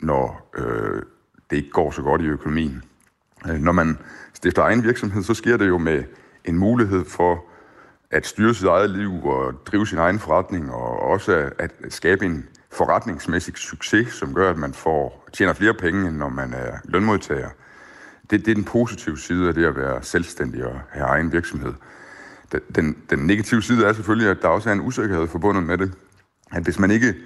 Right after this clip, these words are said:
driver virksomheden godt nok, eller ikke har sparet op til dårlige tider, ja, så, så kan man risikere, at man må lukke sin virksomhed.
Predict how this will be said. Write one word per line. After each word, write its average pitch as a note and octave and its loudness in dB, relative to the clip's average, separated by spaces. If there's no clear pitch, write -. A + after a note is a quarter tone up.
driver G#2+ 4
virksomheden F#2+ 0
godt F#2+ 0
nok, G2 0
eller C2 -8
ikke G2+ 0
har A2 2
sparet F2 2
op G2+ 0
til - -4
dårlige E2 0
tider, A2 0
ja, F2+ -4
så, F2 -6
så - -4
kan - 4
man A#2+ 2
risikere, F2+ 2
at D2+ -2
man F2 0
må E2+ -2
lukke A#2 2
sin C#2+ -8
virksomhed. C#2+ -4